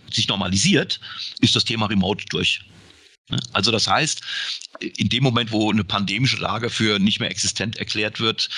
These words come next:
ob das jetzt lokal, eu-, europäisch oder weltweit ist, wird I A T F sofort den Hebel umlegen und sagen, so, Remote nur noch in, in absoluten begründeten Ausnahmefällen. Und, äh, sag mal, von den, von, von, von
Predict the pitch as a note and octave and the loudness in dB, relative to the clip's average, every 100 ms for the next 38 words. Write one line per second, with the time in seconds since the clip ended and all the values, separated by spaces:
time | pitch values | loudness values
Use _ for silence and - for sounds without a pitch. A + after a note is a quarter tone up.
0 | - - - G2 - F2 - - E2+ G#2+ | -10 -6 -2 0 0 -2 -4 -2 0 2
1 | - G#2 A2 A2 - - - - G2+ F#2 | 2 2 2 0 -2 -12 -16 -4 -4 0
2 | G2 F#2+ - G#2 A2+ - F#2+ F2 F#2+ - | 0 0 0 0 0 0 -2 -4 -6 -4
3 | G2+ G2+ G2 - - - G2 - - G2+ | -4 -2 -2 -2 -2 -4 -4 -4 0 2
4 | F#2+ F2+ - F#2 - - G2 - G#2+ G2+ | 4 0 -2 -4 -2 -2 0 0 0 0
5 | G2 G2 F2 F#2+ F#2+ F#2 F2 - F2 E2 | 0 0 2 4 4 2 0 2 0 -2
6 | - - - - E2+ F2+ - - A2 F#2 | -6 -8 -8 -2 0 0 -2 -2 6 6
7 | F#2+ G#2 A2 A2+ A2 F#2+ F2+ - - - | 6 4 4 4 4 2 -2 -4 -10 -8
8 | G#2 - A2 - A2 G#2 F#2+ F#2 - F#2 | -8 -2 0 2 4 4 4 0 2 2
9 | F2 - - - - - - - - - | 2 0 0 -2 -4 -4 -4 -6 -10 -14
10 | - - - - - - - - - A#2 | -20 -20 -20 -8 -4 -2 -2 -6 2 6
11 | G#2 - - A2+ - A#2+ A2+ G#2 A2+ G2 | 6 2 -4 0 4 4 4 2 0 2
12 | F#2+ F#2 - - F2 F#2 - - - - | 0 -2 -4 0 2 0 0 -2 -2 -4